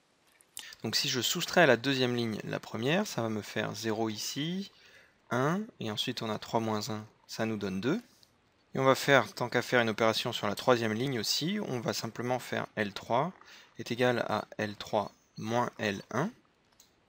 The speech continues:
Donc on supprime, on soustrait, pardon, à la troisième ligne la première. Donc ici on a un moins un, ça fait zéro. Ici on a trois moins un, ça fait deux. Et en bas on a quatre moins un, ça fait trois. Donc bien sûr il faut appliquer les mêmes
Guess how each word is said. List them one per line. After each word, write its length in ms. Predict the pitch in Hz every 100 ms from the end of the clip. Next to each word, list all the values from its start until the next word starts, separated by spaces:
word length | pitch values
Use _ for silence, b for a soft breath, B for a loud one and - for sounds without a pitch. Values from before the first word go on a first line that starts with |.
| - -
Donc 140 | -
on 80 | 113
supprime, 560 | - 135 - 156 151 127
on 160 | 113
soustrait, 400 | - 175 - 151
pardon, 420 | - 117 117 107 B B B -
à 40 |
la 80 | 104
troisième 420 | - 135 127 123
ligne 260 | 120 113 101 -
la 120 | 95
première. 460 | - 95 101 156 233 B B B -
Donc 120 | 117
ici 220 | 117 -
on 100 | 120
a 160 | 110 -
un 120 | 110
moins 280 | 113 107 104
un, 240 | 104 104 110
ça 200 | - 110
fait 200 | - 101
zéro. 480 | 107 107 156 208 240 B B B
Ici 240 | - - 123
on 100 | 104
a 80 | 98
trois 240 | - 131
moins 340 | 127 113 104
un, 200 | 113 104 -
ça 280 | - - 98
fait 200 | - 95
deux. 380 | 117 147 190 214 B B _
Et 100 | 127
en 100 | 110
bas 200 | 104 135
on 180 | 147 113
a 160 | 107 - -
quatre 300 | 139 - -
moins 320 | 98 98 101
un, 200 | 139 196 -
ça 220 | - 147
fait 140 | -
trois. 240 | - - - - _ B B B -
Donc 100 | 117
bien 140 | 123
sûr 180 | 123 160
il 60 | 131
faut 260 | 131 117
appliquer 360 | 113 - 113 123
les 80 | 104
mêmes 280 | 113 139